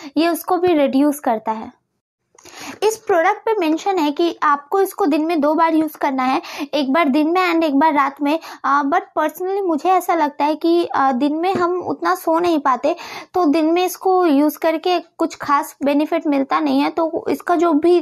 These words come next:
ब-, benefit मिलता है वो रात में ही मिलता है, क्योंकि हम रात में ज़्यादा लंबे time के लिए sleep लेते हैं। तो यस, मेरे ख्याल से तो इसका benefit रात में ही मिलता है। सी,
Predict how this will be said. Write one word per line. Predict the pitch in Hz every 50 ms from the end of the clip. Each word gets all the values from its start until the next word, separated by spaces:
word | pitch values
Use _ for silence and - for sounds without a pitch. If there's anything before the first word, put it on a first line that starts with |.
| 320 -
ब-, | 285 269 262 277 247 247 247 269 254 240
benefit | 240 277 285 269 294 294 349 320 339
मिलता | 320 302 294 277 320
है | 330
वो | 339 320 302
रात | 285 277 254 240 254 269 -
में | 320
ही | 330
मिलता | 320 294 277 262 - 277
है, | 294
क्योंकि | 294 - 311 294 330 339
हम | 330 311 311
रात | 302 277 269 262 262
में | 294 330 359 - - - - - - 339 285 -
ज़्यादा | 254 254 269 254 247 294 320 339 - - - _ _ -
लंबे | - 294 294 285 277 277 311 320
time | 320 311 311 302 302
के | 302 330 311
लिए | 311 320 330
sleep | 320 - - - 302 302 294 -
लेते | 285 269 269 - 277
हैं। | 277 294 311 320
तो | 311 - 311 302 302 302 311 302 - - -
यस, | 285 330 370 370 - - - _ _ _ -
मेरे | - 277 269 269 262 285
ख्याल | 285 - 294 269 269 277
से | - 302
तो | 294 - 294 285 285 277
इसका | - 247 - - 302
benefit | 269 262 262 254 277 285 - 294 285 269
रात | 254 254 254 -
में | 294 302
ही | 285
मिलता | 277 269 254 247 277
है। | 294 339 - - - - - - - - _ _ _ _ _ _ _ _ - - - -
सी, | - - - 539 571 571